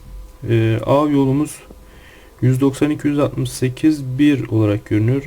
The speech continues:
Ama benim modem arayüzüme iki ile bağlanılıyor.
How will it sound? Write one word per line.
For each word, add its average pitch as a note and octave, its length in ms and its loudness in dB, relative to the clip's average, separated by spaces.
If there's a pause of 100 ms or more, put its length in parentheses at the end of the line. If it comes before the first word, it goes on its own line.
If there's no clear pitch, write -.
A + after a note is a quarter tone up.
Ama B2+ 260 0
benim C3+ 200 0
modem C3 420 0
arayüzüme B2 640 2
iki B2+ 480 -2 (100)
ile G#2+ 280 0
bağlanılıyor. G#2 600 0